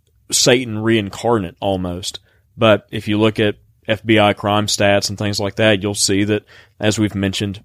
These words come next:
many times in the past, that they're used in very little crime,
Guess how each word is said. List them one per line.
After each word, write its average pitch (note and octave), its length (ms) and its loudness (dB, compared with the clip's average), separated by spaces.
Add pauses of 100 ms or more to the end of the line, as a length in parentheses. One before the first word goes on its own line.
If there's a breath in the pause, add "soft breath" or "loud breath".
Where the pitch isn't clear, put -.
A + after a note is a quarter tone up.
many B2+ 380 4
times G#2 340 -2
in G2 80 -8
the F#2 60 -10
past, F#2+ 420 -6
that G2+ 120 -4
they're G2+ 140 0
used G#2+ 380 2
in G2 180 -6
very B2+ 360 4
little A2+ 200 4
crime, F#2+ 540 -2